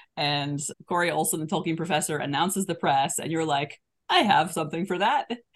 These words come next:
And so here I have a full book manuscript in my hands before twenty-four hours have passed. So yeah,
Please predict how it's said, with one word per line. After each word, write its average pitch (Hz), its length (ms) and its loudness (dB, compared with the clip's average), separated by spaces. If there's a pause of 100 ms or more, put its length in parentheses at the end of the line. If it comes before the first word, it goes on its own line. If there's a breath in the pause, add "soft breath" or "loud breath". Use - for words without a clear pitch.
(340 loud breath)
And 156 80 -10
so 175 120 0
here 240 180 4
I 208 140 4
have 196 160 4
a 190 100 0
full 214 140 -4
book 220 240 -4
manuscript 165 520 -6
in 170 120 -4
my 160 140 -2
hands 190 500 -4 (120)
before 175 220 -8
twenty-four 185 320 -4
hours 170 160 -2
have 185 120 -6
passed. - 420 0
So 127 160 -6
yeah, 165 240 -2